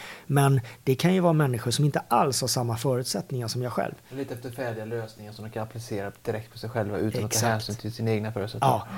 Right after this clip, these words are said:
Speaker 1: så att där handlar det om att utforma handlingsplanen efter sig själv. Och där har vi också det här med vad man tycker är roligt, som vi var inne och pratade om här i början. Att det gäller ju också kanske att välja någonting som man själv känner att, "Ja, men det här känns som att,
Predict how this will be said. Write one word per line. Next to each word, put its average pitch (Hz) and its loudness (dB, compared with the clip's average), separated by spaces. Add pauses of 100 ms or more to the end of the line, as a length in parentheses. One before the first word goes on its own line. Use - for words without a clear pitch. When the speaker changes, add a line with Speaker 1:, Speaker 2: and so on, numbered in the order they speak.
(240)
Speaker 1:
så - 0
att 127 2
där 160 8
handlar 135 6
det 123 2
om 123 0
att 120 -2
utforma 160 2
handlingsplanen 123 0
efter 120 -4
sig 131 0
själv. 127 0
Och 123 0
där 143 4
har 180 6
vi 175 8
också 180 2
det 147 0
här 123 0
med 123 -2
vad 123 0
man 123 -2
tycker 127 -2
är 123 2
roligt, 147 2
som 139 0
vi 160 10
var 170 8
inne 143 4
och 120 -2
pratade - 0
om 127 0
här 123 0
i 127 -2
början. 143 0 (520)
Att - -4 (180)
det 131 2
gäller 151 6
ju 185 10
också 127 0
kanske 127 0
att 127 2
välja 135 2
någonting 120 0
som 117 -2
man 123 -2
själv 120 -4
känner 117 -2
att, 117 -6
"Ja, 123 -4
men 131 -2
det 143 0
här 190 2
känns 120 -2
som 127 -4
att, 117 -6